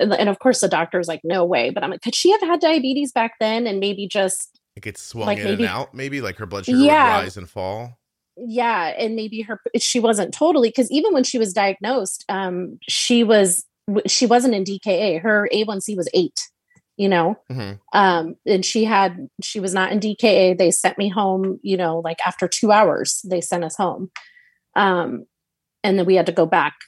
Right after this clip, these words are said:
Speaker 1: the next day for training. But, um,
Speaker 2: Huh.
Speaker 1: yeah, I mean,
Speaker 2: All
Speaker 1: I
Speaker 2: right.
Speaker 1: just wonder if her pancreas has been kind of,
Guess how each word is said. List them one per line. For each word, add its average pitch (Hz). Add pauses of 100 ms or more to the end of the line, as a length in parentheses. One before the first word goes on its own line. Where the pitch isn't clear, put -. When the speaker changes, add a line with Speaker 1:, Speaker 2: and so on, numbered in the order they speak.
Speaker 1:
the 190
next 170
day 156
for 165
training. 180
But, 180
um, 165 (460)
Speaker 2:
Huh. 262
Speaker 1:
yeah, 196
I 196
mean, 196
Speaker 2:
All 160
Speaker 1:
I 151
Speaker 2:
right. 208
Speaker 1:
just 247
wonder 202
if -
her 208
pancreas 214
has 190
been 196
kind 202
of, 180